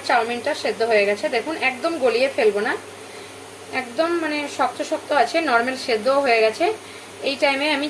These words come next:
চাউমিনটাকে একটা ঝুড়ির মধ্যে ঢেলে ভালোভাবে জলে ধুয়ে নেব। বেসিনের মধ্যে দেব, আমি অফ করে দিচ্ছি। এটা আমি বেসিনের মধ্যে,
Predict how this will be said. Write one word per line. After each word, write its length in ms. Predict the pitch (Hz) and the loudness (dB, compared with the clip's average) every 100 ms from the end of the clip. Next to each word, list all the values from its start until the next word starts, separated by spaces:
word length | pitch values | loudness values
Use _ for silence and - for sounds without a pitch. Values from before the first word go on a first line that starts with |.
| 294 | 2
চাউমিনটাকে 580 | 214 233 254 247 285 370 - - - - 247 | 2 0 0 0 4 2 0 -12 -14 -4 -2
একটা 140 | 269 226 | 0 -2
ঝুড়ির 260 | 214 330 330 | 0 2 2
মধ্যে 220 | 302 247 302 247 | 0 2 0 2
ঢেলে 280 | 226 220 294 494 - - - - - - 233 220 | 0 4 4 2 -4 -8 -6 -10 -12 -14 -12 -4
ভালোভাবে 340 | 254 247 262 311 | -2 2 0 2
জলে 200 | 262 226 269 | 4 4 2
ধুয়ে 220 | 254 233 190 | 2 2 2
নেব। 120 | 170 175 - - - - | -2 -6 -8 -12 -14 -4
বেসিনের 380 | 262 285 339 339 330 | 0 2 2 2 2
মধ্যে 200 | 320 339 262 | 0 2 2
দেব, 120 | 254 349 453 - | 4 4 2 -2
আমি 120 | 247 254 247 | -6 0 2
অফ 100 | 247 - | 0 0
করে 120 | 294 294 | 0 0
দিচ্ছি। 260 | 294 - 415 - - - 240 | -6 0 0 -2 -14 -8 -4
এটা 120 | 247 262 | 0 0
আমি 100 | 269 240 | 0 0
বেসিনের 360 | 233 302 311 302 | 0 0 0 0
মধ্যে, 260 | 277 311 | -2 2